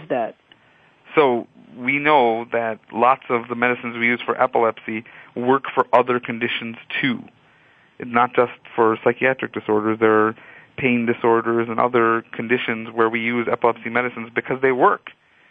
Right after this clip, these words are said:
Speaker 2: So the point is that epilepsy medications are, are, we kind of use a medical word, neuromodulators. They reduce, uh, abnormal electrical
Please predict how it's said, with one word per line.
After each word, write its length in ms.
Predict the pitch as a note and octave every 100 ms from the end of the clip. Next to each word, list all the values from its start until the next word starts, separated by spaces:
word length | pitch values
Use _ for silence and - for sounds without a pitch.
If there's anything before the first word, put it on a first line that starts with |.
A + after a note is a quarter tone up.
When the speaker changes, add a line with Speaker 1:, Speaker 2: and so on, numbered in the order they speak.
| _ _
Speaker 2:
So 300 | C#3 B2 A#2 -
the 80 | A#2+
point 260 | D3+ C#3+
is 120 | C#3+ C#3
that 220 | B2 A#2 - - - -
epilepsy 420 | - C#3+ C#3 C3+
medications 600 | B2+ B2 B2 B2 - A#2 A#2
are, 320 | A#2 A2 G#2+ -
are, 260 | A2+ A2 G#2+ - _ _ _ _ _ - - - _ A#2+
we 140 | A#2
kind 240 | A2 C3+ A#2
of 80 |
use 160 | A2+ A2+
a 60 | A2+
medical 400 | A2 A2+ A2 A2
word, 180 | G#2+ G#2+
neuromodulators. 1300 | A#2 B2+ B2+ A#2+ A2 G#2+ A#2 A2 G#2+ G#2 G2+ G2+
They 180 | A2+ A2 - - - -
reduce, 440 | A#2+ B2 A#2+ C3 B2 - - _ _ _ _ -
uh, 280 | A#2 A2 G#2+
abnormal 580 | A#2+ A#2+ A#2+ B2+ B2 A#2+
electrical 600 | A2+ B2 - - A#2+ A2